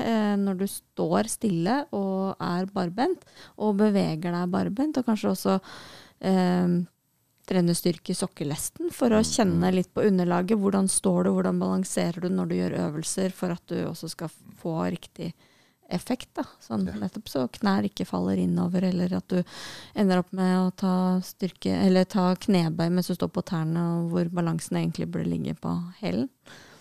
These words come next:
Speaker 2: Ja. Ja, i hvert fall prøv det litt grann. Altså, men
Speaker 1: Mm.
Speaker 2: da, folk kan da si,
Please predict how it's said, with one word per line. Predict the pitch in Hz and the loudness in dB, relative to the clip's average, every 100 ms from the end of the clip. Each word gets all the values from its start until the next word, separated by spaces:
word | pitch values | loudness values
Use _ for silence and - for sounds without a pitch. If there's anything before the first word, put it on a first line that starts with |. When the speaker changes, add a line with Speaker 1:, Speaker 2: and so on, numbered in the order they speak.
| - _ _ - | -20 _ _ -8
Speaker 2:
Ja. | 85 - _ _ _ _ _ - _ - | -8 -8 _ _ _ _ _ -20 _ -2
Ja, | 123 | -2
i | 131 - | -2 -8
hvert | 120 | 0
fall | 113 | 0
prøv | 107 101 80 71 | 2 2 2 0
det | - | -4
litt | 165 117 | 0 2
grann. | 110 107 | 2 0
Altså, | 107 104 101 | -4 0 2
men | 101 107 226 | 4 4 4
Speaker 1:
Mm. | 220 208 95 95 | 2 -2 -4 -2
Speaker 2:
da, | 95 | -2
folk | 90 92 - 98 - | -4 -4 0 0 0
kan | 98 98 | -2 0
da | 87 | 0
si, | - 87 87 | -2 -2 0